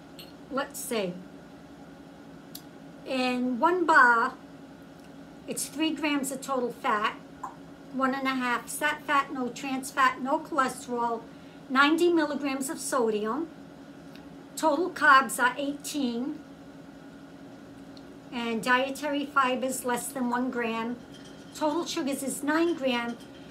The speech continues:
includes eight grams of added sugar, seventeen percent. Then you have your vitamins and iron and all that good stuff in there, right there. Want to screenshot it and look at it,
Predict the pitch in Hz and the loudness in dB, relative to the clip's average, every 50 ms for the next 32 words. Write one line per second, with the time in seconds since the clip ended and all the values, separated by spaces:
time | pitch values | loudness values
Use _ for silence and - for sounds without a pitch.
0 | - - - 254 226 - - - 285 269 262 262 - - - 320 294 285 - - | -14 -10 -8 -6 -6 -6 -2 0 2 2 2 2 0 -2 0 0 0 -2 -2 -4
1 | 262 269 262 254 233 - - 240 - - - 262 247 226 220 202 - - - 202 | -4 -2 0 0 -2 -2 -4 -6 -4 2 4 4 4 4 4 0 -2 -6 -8 -8
2 | 190 180 180 175 - - 254 220 220 233 - - 254 254 226 - - 220 - - | -8 -8 -8 -8 -6 -4 -4 -2 -2 -4 -4 -4 -4 -4 -4 -4 -6 -8 -6 -6
3 | - 220 202 190 190 - - - - - - - 277 277 294 311 285 294 285 226 | -6 -6 -6 -8 -10 -12 -16 -18 -20 -16 -8 -2 0 2 2 4 6 6 6 6
4 | 226 240 240 254 247 247 247 240 233 233 214 185 196 214 214 214 220 214 208 208 | 4 2 4 6 6 6 4 4 2 0 -2 -2 -2 -2 -2 0 0 0 -2 -2
5 | 202 202 202 196 196 196 190 185 196 190 185 190 - 202 185 185 - - - 208 | -4 -6 -6 -6 -6 -4 -4 -2 -2 -2 -4 -4 -8 -10 -10 -10 -10 -10 -8 -8
6 | 185 - - - 226 - - - - - - - - - - - 240 214 208 196 | -8 -8 -10 -14 -14 -14 -14 -16 -18 -18 -18 -18 -18 -16 -10 -6 -4 -2 -2 0
7 | 190 190 190 185 185 - - - - - - - - - - - - - - - | 0 0 -2 -2 -4 -8 -14 -18 -18 -18 -18 -18 -18 -18 -18 -16 -18 -18 -18 -18
8 | - - - - - - - 285 214 190 190 190 - - 202 190 196 196 190 - | -18 -18 -18 -18 -18 -16 -12 -10 -8 -6 -6 -6 -6 -6 -6 -6 -6 -6 -8 -10
9 | - - - - - - - - - - - - - - - - - - - - | -14 -18 -18 -18 -18 -20 -20 -18 -18 -18 -18 -18 -18 -18 -18 -18 -18 -18 -18 -18
10 | - - - - - 208 208 208 202 185 180 - - - 226 208 208 202 - - | -20 -18 -18 -16 -10 -6 -4 -4 -4 -4 -6 -8 -8 -6 -4 -4 -4 -4 -6 -6
11 | 214 208 202 196 208 220 - - 233 214 214 - 220 214 214 214 208 208 220 | -6 -4 -4 -4 -6 -8 -8 -8 -8 -8 -8 -6 -4 -2 -2 0 -2 -2 -4